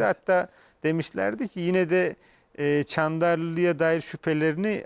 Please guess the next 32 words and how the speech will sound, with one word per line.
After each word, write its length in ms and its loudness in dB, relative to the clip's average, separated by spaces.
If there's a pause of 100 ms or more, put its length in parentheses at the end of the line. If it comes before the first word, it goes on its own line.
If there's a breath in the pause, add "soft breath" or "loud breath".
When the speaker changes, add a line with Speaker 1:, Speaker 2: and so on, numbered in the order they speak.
Speaker 2:
e, 420 -2
işte 300 0
an-, 200 0 (240)
büyük 200 0
annemize 480 2
rağmen 300 2
yazdı, 680 0
Speaker 1:
Yazdı. 380 -14
Speaker 2:
e, 440 -4
dedemiz 420 -2
de 80 -2
altın 380 0
almış 340 -2
olabilir 560 -2 (380 loud breath)
diye. 140 0
Siz 240 -6
ne 200 -2
düşünüyorsunuz 640 -8
Speaker 1:
Evet, 180 0
Speaker 2:
bu 40 -4
Speaker 1:
yani 100 4
Speaker 2:
konuda? 100 0
Speaker 1:
işte 260 -2
bu 100 -6
bizim, 280 -6
e, 300 4
kaynakların 640 -2 (320)
<laughs> 340 -4
yönlendirmesi, 800 2
e, 260 2
fena. 480 0
Çünkü 440 -4